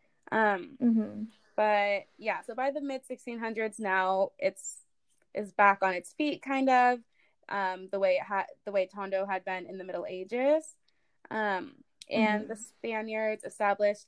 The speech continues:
Speaker 1: a common trade route between Manila and Acapulco in Mexico, exchanging goods between those two places.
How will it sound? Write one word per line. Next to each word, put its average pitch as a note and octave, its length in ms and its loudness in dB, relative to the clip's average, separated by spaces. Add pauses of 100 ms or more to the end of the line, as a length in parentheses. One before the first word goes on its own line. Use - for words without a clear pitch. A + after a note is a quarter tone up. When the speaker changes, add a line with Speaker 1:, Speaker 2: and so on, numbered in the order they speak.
Speaker 1:
a F#3+ 340 -2
common G3+ 340 -6
trade F#3 320 2
route G3 240 4
between G3 340 -8
Manila F#3+ 560 0
and E3+ 100 -10
Acapulco F#3 580 -2
in G3 100 -2
Mexico, B3 760 -4
exchanging F#3 520 -6
goods F3 280 4
between G3 280 -4
those F#3 240 0
two G3 160 -4
places. A3 680 -2